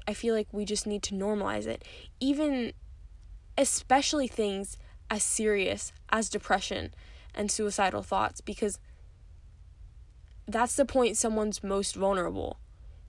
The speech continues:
And I think that's the point where something like this could be so, so beneficial. And there just isn't really any of that, and I just don't understand it. And I think that's something that really needs to be changed. And I honestly feel like our generation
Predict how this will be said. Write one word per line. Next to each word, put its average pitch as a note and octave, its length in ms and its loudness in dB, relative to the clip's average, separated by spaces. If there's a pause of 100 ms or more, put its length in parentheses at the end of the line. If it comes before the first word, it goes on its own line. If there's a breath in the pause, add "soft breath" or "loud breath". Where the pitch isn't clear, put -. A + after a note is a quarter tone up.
(180)
And G#3+ 340 2 (160)
I G#3+ 100 2
think A#3 300 4
that's G#3+ 180 2
the A#3+ 80 0
point A3 300 2
where G3 320 4
something G#3 340 0
like G3 200 -2
this F#3+ 180 0
could G#3 260 -4 (160)
be A3 140 2
so, A3 420 6
so G3+ 260 2
beneficial. F#3+ 640 0 (1300 loud breath)
And A#3 160 2
there A3+ 140 8
just A3+ 320 0
isn't A3 260 4
really G#3 240 2
any F#3+ 220 0
of F3+ 80 -2
that, G3 300 -2 (100)
and G#3 140 0
I G3 80 0
just F#3+ 400 -4 (160)
don't G3+ 200 0
understand G3+ 560 -2
it. A#3 200 0 (360 soft breath)
And G#3 140 2
I G3+ 80 2
think A3 200 0
that's G3+ 200 0
something G#3+ 240 0
that - 160 -2
really G3+ 380 2
needs F#3+ 220 0
to G3+ 60 -2
be F#3 80 -2
changed. G3 380 0 (100)
And A3 120 4
I G#3+ 160 2
honestly F4+ 420 4
feel D#4 320 2 (300 loud breath)
like A#3+ 160 2
our A3 160 4
generation G#3 500 0